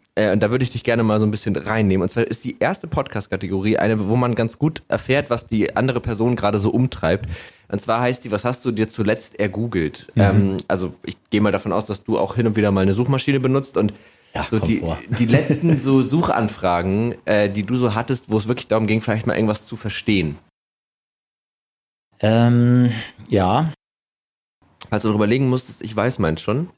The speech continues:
Speaker 2: Ähm, ja, mir fällt es auch tatsächlich ein, ähm, weil es tatsächlich ein Thema war, was hat mich jetzt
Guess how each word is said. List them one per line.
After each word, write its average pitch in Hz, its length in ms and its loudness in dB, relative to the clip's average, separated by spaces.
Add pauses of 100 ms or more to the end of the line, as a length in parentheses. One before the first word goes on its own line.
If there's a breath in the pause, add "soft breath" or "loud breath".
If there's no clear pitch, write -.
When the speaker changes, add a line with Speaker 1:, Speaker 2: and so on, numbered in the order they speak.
Speaker 2:
Ähm, 117 360 4
ja, 117 280 4
mir 139 160 4
fällt 156 220 0
es 135 100 -4
auch 139 160 -10
tatsächlich 127 520 0
ein, 165 400 2 (100)
ähm, 127 520 2
weil 113 200 2
es 127 120 0
tatsächlich 131 440 0
ein 110 100 2
Thema 135 360 2
war, 120 100 2
was 117 160 -2
hat 123 120 -6
mich 110 160 -2
jetzt - 400 -2